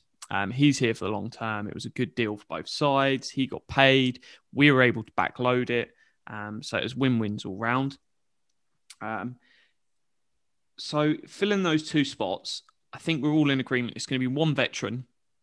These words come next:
and one draft pick. So I think we start with the draft pick. Obviously, you mentioned the size. It's gonna be in the first three rounds. Could it be in the first? Yes, I still think we're gonna trade down. Um, but it is one of those sort of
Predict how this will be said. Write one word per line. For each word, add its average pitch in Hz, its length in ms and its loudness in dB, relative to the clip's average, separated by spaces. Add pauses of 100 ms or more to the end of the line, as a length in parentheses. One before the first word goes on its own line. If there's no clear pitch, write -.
(140)
and 123 140 0
one 120 160 0
draft 101 320 -4
pick. - 220 -12 (1000)
So 131 500 2 (380)
I 147 60 -6
think 156 240 -2
we 151 80 4
start 175 320 6
with 139 100 -4
the - 40 -12
draft 127 260 0
pick. - 160 -6
Obviously, 147 320 2
you 131 100 2
mentioned 113 340 -4
the 90 60 -8
size. 131 600 0 (360)
It's 135 140 -2
gonna 151 160 6
be 127 100 4
in 117 60 2
the 113 60 -4
first - 280 -4
three 82 140 -8
rounds. - 380 -10 (560)
Could 185 180 6
it 190 100 8
be 185 100 4
in 170 100 -2
the 165 60 -4
first? 160 600 0 (220)
Yes, 156 680 6
I 131 120 0
still 135 300 -6
think 123 260 -8
we're 107 80 -8
gonna 104 180 -8
trade 107 300 -4
down. 156 340 2 (380)
Um, 110 280 -8
but 135 120 -2
it 104 160 2
is 131 240 2
one 139 180 -2
of 127 80 -2
those 120 260 -2
sort 101 240 -8
of - 60 -20